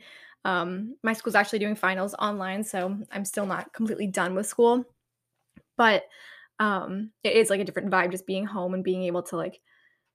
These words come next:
enjoy Christmas and, like, be with my family and stuff, so that's been nice. Um, but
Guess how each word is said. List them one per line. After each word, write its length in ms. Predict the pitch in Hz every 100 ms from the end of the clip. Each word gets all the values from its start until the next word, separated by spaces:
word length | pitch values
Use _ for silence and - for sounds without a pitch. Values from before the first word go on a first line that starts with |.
| _ _ _
enjoy 280 | 233 240 262
Christmas 640 | 269 339 330 - 247 220 -
and, 300 | 220 220 214
like, 260 | 208 202 - _ _ - _ -
be 220 | 226 233
with 100 | 233
my 120 | 233
family 460 | 226 247 233 214 202
and 200 | 190 190
stuff, 280 | - - - -
so 360 | - 214 190 208 -
that's 180 | - 196
been 160 | - 185
nice. 360 | - 220 - - - - - - _
Um, 460 | 226 220 190 175 190 - _ _ _ _ _ _ _ _ - _ _
but 580 | - 214 190 - - -